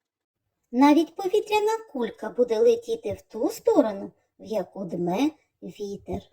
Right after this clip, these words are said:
Дітки, а ви знаєте, в чому користь вітру?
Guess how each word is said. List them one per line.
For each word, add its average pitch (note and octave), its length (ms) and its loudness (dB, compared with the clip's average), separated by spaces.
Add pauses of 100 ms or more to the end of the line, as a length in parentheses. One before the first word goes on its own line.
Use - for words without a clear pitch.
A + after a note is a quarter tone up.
(1040)
Дітки, D#4+ 540 -4
а A3+ 120 -6
ви B3 120 2
знаєте, A#4 520 0
в F#3+ 100 -10
чому D4+ 380 4
користь D4 580 -2
вітру? G3+ 480 -8